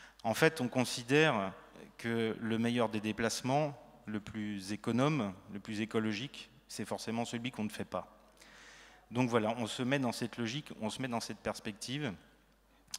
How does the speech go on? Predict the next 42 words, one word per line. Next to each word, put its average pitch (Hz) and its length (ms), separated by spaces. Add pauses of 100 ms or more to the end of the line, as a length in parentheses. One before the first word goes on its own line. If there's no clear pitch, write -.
(120)
Et 113 100
du 98 140
coup, 147 320 (160)
il 104 80
y 104 60
a 101 60
tout - 200
un 110 120
travail 123 440
effectivement 110 520
de 101 100
persuasion. 120 720 (920)
Il 101 60
faut - 140
trouver 127 260
des 120 100
locaux, 123 360
il 143 100
faut 110 100
travailler 113 340
sur - 140
la 98 120
question 113 400
des, 95 320
des 92 160
tiers-lieux. 110 580 (600)
Et 98 100
il 101 100
faut, 135 360
euh, 104 200
arriver 113 480
à, 90 160
à, 90 540
à 101 60
persuader 123 800 (180)
l'économie, 113 760
euh, 98 160
locale 107 420
du 101 120
secteur 117 360
effectivement 113 480
de, 107 320